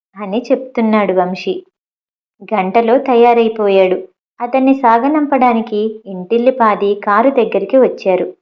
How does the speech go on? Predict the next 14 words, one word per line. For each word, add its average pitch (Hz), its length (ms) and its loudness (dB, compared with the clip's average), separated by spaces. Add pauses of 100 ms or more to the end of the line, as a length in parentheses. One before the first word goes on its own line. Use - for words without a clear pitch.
(360)
పేరు 190 320 0
పేరున 196 520 -2 (380)
అందరితో 220 520 -2
వెళ్ళొస్తానని 247 800 2 (100)
చెప్పాడు 190 520 0
మాధవరావు. 185 640 0 (460)
అరిసెలు, 202 640 -2 (120)
సున్నుండలు 240 680 2
ప్యాక్ 185 340 0
చేసి 214 220 -2
కారులో 233 400 0
పెట్టింది 190 540 -6
శార్వాణి. 180 720 -2 (500)
"అమ్మాయిని 214 760 0